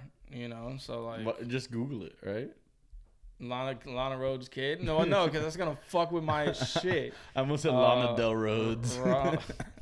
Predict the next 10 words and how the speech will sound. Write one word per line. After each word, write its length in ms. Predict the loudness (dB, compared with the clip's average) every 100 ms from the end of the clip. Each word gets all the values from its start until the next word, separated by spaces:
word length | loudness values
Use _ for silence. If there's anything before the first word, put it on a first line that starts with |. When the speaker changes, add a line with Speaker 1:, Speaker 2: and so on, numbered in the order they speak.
| -14
Speaker 2:
<laughs> 580 | -14 -14 -14 -18 -20 -14
Speaker 1:
yeah. 420 | -8 -6 -6 -8 -14 -20 -20 -20 -20 -20 -18 -2
No, 220 | 2 4
the 100 | 2
kid 460 | 0 2 6 4 4
is, 180 | -2
like 380 | 0 2 4 2
Speaker 2:
Baby 400 | 2 2 2 0
reveal. 460 | 0 0 -2 -2 -2 -2 -4
Okay. 440 | -6 -8 -6 -8